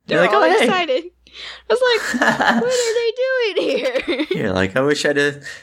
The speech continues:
Speaker 2: prepared a better speech." No, <laughs> that's so sweet of them.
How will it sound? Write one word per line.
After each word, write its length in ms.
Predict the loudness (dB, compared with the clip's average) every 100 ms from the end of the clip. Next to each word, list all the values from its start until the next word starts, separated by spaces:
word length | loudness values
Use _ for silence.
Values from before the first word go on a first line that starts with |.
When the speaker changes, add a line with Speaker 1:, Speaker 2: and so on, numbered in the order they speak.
| -10
Speaker 2:
prepared 380 | -10 -2 0 2
a 60 |
better 240 | 2 0 2
speech." 600 | -2 0 -2 -2 -6 -2
No, 220 | 0 0 -4 -14 _
<laughs> 160 | _
that's 260 | -2 -2 0
so 160 | 0 0
sweet 360 | 0 0 0
of 160 | -2 -2
them. 460 | -2 0 -4 -8